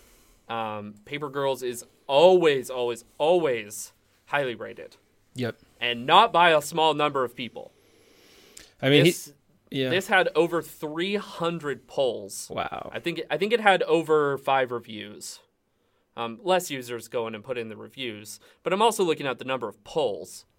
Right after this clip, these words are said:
Speaker 2: Mm-hmm.
Speaker 1: Um, and that's not a small number of people going on to a comic book roundup and making an account and saying it's on their poll list, right?
Speaker 2: Right.
Speaker 1: 'Cause oftentimes when I'm thinking about these reviews and creating accounts and stuff like that,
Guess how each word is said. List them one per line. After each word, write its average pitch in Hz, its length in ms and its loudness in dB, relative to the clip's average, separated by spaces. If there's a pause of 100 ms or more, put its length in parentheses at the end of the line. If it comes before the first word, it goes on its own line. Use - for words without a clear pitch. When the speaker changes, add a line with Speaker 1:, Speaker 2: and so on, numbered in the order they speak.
Speaker 2:
Mm-hmm. 139 220 -2 (500)
Speaker 1:
Um, 117 320 -6
and 165 80 -4
that's - 240 0
not 240 220 2
a 185 40 0
small 220 360 2
number 180 260 0
of 139 80 -6
people 123 440 -6 (420)
going 220 360 4
on 196 260 2
to 214 120 -4
a 180 60 0
comic 185 300 -2
book 160 160 -8
roundup 143 400 -2 (420)
and 120 260 -8
making 196 320 -4
an 190 100 -2
account 127 520 -6 (320)
and 104 180 -14
saying 170 360 -2
it's 185 180 0
on 151 160 -2
their 135 100 -2
poll 139 300 -6
list, 104 340 -6
right? 131 420 -2
Speaker 2:
Right. 139 220 0 (580)
Speaker 1:
'Cause 151 280 -2 (100)
oftentimes 175 600 0
when 151 100 -4
I'm 131 160 -8
thinking 170 340 -6
about 135 200 -4
these 120 160 -12
reviews 127 480 -8
and 120 180 -14 (160)
creating 143 400 -4
accounts 175 380 -2
and 139 100 -12
stuff 123 180 -8
like 104 200 -6
that, 101 300 -8